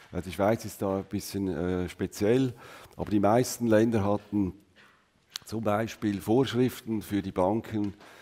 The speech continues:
auf der Passivseite, also wie hoch der Zins maximal sein darf. Äh, sie hatten auch, ähm, also um eben die, die Sch-, Schuldzahlungen, äh, möglichst tief zu halten.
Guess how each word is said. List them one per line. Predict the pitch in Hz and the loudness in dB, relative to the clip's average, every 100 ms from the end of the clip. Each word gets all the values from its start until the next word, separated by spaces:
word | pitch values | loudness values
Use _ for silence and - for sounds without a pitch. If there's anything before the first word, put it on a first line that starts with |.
| - - | -20 -4
auf | 95 - | -4 -4
der | |
Passivseite, | 95 107 123 - 123 - 120 120 117 | -2 -2 -2 -6 -8 0 2 0 0
also | 107 95 90 | -4 -4 -4
wie | 95 98 | -2 0
hoch | 101 - | 0 0
der | 95 92 | -2 -2
Zins | - 104 110 - | 0 0 0 0
maximal | 98 98 - 98 92 92 | -2 -2 -2 -2 0 0
sein | 87 92 95 120 | -2 0 0 0
darf. | 123 127 127 - - - - - - - - | -2 -2 -6 -12 -20 -20 -20 -20 -20 -20 -6
Äh, | 95 98 | -2 -2
sie | - | -2
hatten | 104 101 - 98 | 0 0 -2 -4
auch, | 92 95 - 95 | -2 -2 -4 -2
ähm, | 92 92 95 87 - _ _ _ - | 0 2 0 -4 -8 _ _ _ -4
also | 98 101 | -2 2
um | 101 101 | 4 4
eben | 98 98 | 4 0
die, | 95 92 92 90 - | 2 2 0 -4 -8
die | 92 82 | -6 -6
Sch-, | - - | -10 -8
Schuldzahlungen, | 95 113 110 - 98 98 101 104 101 - - 101 104 107 101 | -4 -4 -4 -8 -4 -2 -2 -4 -6 -10 0 2 2 2 2
äh, | |
möglichst | 104 110 101 - | 2 0 -4 -4
tief | 113 110 | -4 -4
zu | - 101 | -6 -4
halten. | 98 104 - 110 | -2 -4 -6 -10